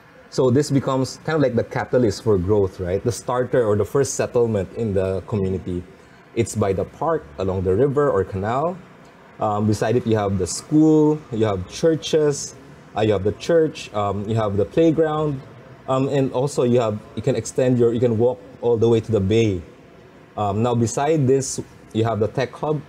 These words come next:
It's here where we're gonna have like a tech school. And then we have fab shops, we can have fabrication labs, labs for like mass customization of the future.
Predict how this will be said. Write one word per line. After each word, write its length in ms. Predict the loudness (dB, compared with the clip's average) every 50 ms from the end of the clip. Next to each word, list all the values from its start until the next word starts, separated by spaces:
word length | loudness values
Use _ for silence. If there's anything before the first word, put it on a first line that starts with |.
| -14 -16
It's 160 | -14 -14 -8
here 260 | -2 0 0 2 0
where 280 | 0 0 2 2 2 2
we're 100 | 2 2
gonna 160 | 2 2 2
have 180 | 0 0 0 2
like 200 | 0 0 0 -2
a 280 | -2 -2 -2 -4 -6 -8 -8 -6
tech 180 | -6 -6 -6 -6
school. 440 | -8 -2 0 2 4 4 2 0 -4 -14 -20 -20 -20 -20 -20 -20 -20 -20 -20 -10 -4
And 240 | -2 0 2 4 4
then 260 | 4 2 2 2 2
we 80 | 2 2
have 180 | 0 0 -2
fab 300 | -4 -4 -4 -2 -2 -2
shops, 380 | -2 -2 -2 -2 -2 -4 -4 -4
we 60 | -2
can 100 | -2 0
have 160 | 0 -2 -2
fabrication 640 | -2 -2 -2 -2 -4 -2 -2 -2 -2 0 0 0 0 0
labs, 460 | 0 0 0 0 -2 -2 -4 -6 -14 -20 -20 -20 -20 -20 -20 -14 -6 -4
labs 320 | -2 0 0 -2 -2 -2
for 140 | -2 0 0
like 220 | 2 0 0 0
mass 260 | -2 -2 -2 -4 -4
customization 720 | -6 -6 -4 -2 0 0 2 2 2 2 2 2 2 0
of 80 | -2 0
the 80 | -2 -4
future. 580 | -2 -2 -4 -2 -2 0 2 2 2 2 0